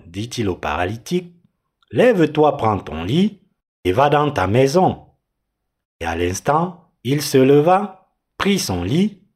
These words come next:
et sortit en présence de tout le monde, de sorte qu'ils étaient tous dans l'étonnement et glorifiaient Dieu, disant, Nous n'avons jamais rien vu de pareil. La parole puissante qui ne peut être prononcée par personne d'autre que Dieu.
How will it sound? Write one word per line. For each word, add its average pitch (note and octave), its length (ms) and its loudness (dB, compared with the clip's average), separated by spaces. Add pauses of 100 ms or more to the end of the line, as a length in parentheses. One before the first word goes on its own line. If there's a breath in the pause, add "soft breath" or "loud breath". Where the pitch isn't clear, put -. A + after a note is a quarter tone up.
(240)
et E2+ 160 -10
sortit D3+ 500 2
en D3 140 2
présence B2 500 0
de E2 140 -10
tout A2+ 180 -6
le E2 140 -2
monde, D3 440 0 (520 soft breath)
de D3+ 100 4
sorte A#3 340 2
qu'ils F3 260 -2
étaient G3+ 280 2
tous G#3 220 -4
dans C3 180 2
l'étonnement A#2+ 800 -2 (400)
et G#2+ 160 2
glorifiaient C#3+ 640 4
Dieu, D3 220 2
disant, C#3+ 680 -2 (480)
Nous F3+ 160 2
n'avons A#3+ 340 4
jamais F3 360 4
rien D#3 240 2
vu A#2+ 160 0
de F2+ 100 -4
pareil. C3 640 0 (1200)
La D3 100 -2
parole G3 420 4
puissante E3+ 540 0
qui D3 100 0
ne B2 120 4
peut C#3+ 160 2
être A2+ 240 2
prononcée F2 580 -6
par - 260 -6
personne G#2 460 2
d'autre A#2 300 2
que G2 180 0
Dieu. A#2+ 460 2